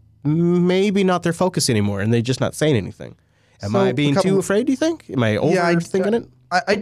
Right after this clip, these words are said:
Speaker 2: I, I think, yeah, I think there's, there's a couple of points. First of all, I think that I don't know that nec-,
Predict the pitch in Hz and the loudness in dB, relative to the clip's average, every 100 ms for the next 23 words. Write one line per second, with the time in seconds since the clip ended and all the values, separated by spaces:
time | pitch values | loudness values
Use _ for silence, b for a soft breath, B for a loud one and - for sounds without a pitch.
0 | - 214 202 208 247 208 185 160 220 226 | -2 -2 0 0 0 0 0 2 0 0
1 | 202 156 165 156 156 170 147 131 127 - | 0 0 -2 0 -2 -2 -2 -6 -8 -4
2 | 311 294 175 147 143 190 180 160 151 131 | -4 -2 0 0 0 0 0 0 -4 -4
3 | - b b b b - 156 175 196 262 | -12 b b b b -10 0 2 2 2
4 | 262 247 180 - 165 185 185 | 2 2 0 -4 0 0 0